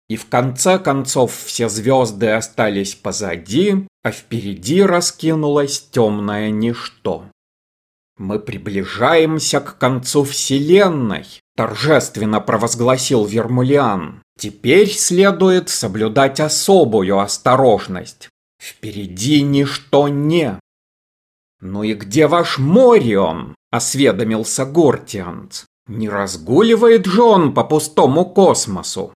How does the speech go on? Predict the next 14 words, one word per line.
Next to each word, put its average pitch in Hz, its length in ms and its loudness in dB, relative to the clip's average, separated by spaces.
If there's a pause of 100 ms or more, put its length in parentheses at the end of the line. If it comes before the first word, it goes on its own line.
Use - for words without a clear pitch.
(640)
«Космос 110 680 0
еще 127 480 2
не 147 180 2
пуст», 143 720 0 (220)
возразил 127 640 0
Вермулиан. 123 880 0 (240)
«Повсюду 165 640 2
встречаются 123 840 0
погасшие 113 800 -2
звезды 120 880 0
и 113 120 -6
блуждающие 135 1200 0
звездные 113 840 0
оболочки. 117 920 0